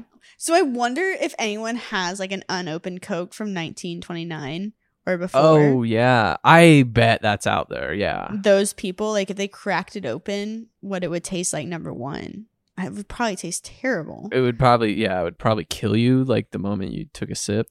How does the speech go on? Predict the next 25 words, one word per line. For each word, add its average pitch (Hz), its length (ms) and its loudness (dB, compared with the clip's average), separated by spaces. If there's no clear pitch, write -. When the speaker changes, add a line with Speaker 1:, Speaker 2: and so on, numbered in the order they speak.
Speaker 1:
Yeah. - 280 -6
Speaker 2:
But 127 80 -8
Speaker 1:
And 294 180 6
our 339 320 8
last 269 680 4
urban 262 500 6
legend 196 680 0
and 185 200 -4
myth 208 260 4
of 196 220 0
the 208 400 0
day, 233 600 4
pools 285 460 0
will 359 120 0
turn 277 540 -2
red, 240 600 4
blue, 233 360 -2
or 185 140 -2
black, 226 420 -2
whatever 214 300 0
color 220 320 -2
you've 185 240 -6
ever 208 180 -2
been 214 220 -6
told 214 520 -4